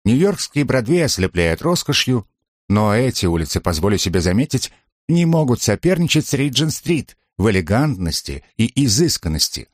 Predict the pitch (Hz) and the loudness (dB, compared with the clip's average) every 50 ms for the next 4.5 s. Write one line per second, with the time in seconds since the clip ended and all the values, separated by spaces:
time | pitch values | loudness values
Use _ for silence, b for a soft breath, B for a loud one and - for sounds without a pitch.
0 | _ _ _ - - 104 92 87 85 - 92 85 - 87 92 82 - - 82 78 | _ _ _ 0 0 2 2 2 2 0 0 0 0 0 0 0 0 -2 -2 -2
1 | 69 76 98 127 107 82 104 95 - 98 92 82 b b b b b _ 113 110 | 0 0 0 0 0 0 -2 -4 -2 -2 -4 -4 b b b b b _ -2 -2
2 | - - 123 - - 101 - 175 185 190 175 - - 127 131 123 - 101 90 - | 0 -2 -2 -2 -2 -2 0 2 2 4 2 2 0 0 0 0 0 0 0 0
3 | - 110 - 95 - - 92 82 78 - 80 80 - 135 151 131 127 117 117 110 | 0 0 0 -2 0 0 0 0 0 0 -2 -2 0 0 0 2 2 2 2 0
4 | 87 92 85 76 67 64 - - _ | 0 0 -2 -2 -4 -10 -14 -18 _